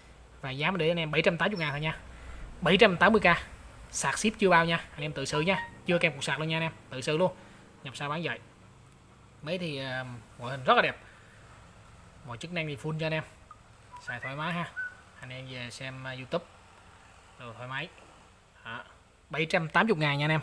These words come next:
cực rẻ nha. Bảy trăm tám mươi k. Xả nhanh lên cho anh em luôn. Tiếp theo là một con, à, Samsung G năm ba mươi. Con này là thay vỏ đẹp keng luôn.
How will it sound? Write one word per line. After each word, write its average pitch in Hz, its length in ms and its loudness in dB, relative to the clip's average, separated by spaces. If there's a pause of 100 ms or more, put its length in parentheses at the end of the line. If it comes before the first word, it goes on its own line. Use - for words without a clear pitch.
(100)
cực - 180 -6
rẻ 156 200 4
nha. 190 160 2 (680)
Bảy 139 120 -4
trăm 160 220 -4
tám 165 180 0
mươi 185 80 -2
k. 165 80 -4 (800)
Xả 131 280 -6
nhanh 170 220 0
lên 147 140 -4
cho 147 60 -4
anh 147 60 -4
em 147 120 -4
luôn. 147 120 -6 (280)
Tiếp 190 140 -6
theo 165 140 -2
là 156 60 -2
một 143 140 -4
con, 156 260 0
à, 151 180 0
Samsung 165 460 2
G 156 80 2 (100)
năm 160 120 2
ba 170 100 6
mươi. 180 180 6 (1200)
Con 156 120 -4
này 156 100 2
là 143 100 0
thay 156 140 -2
vỏ 156 160 0
đẹp 180 140 0
keng 156 180 4
luôn. 156 100 0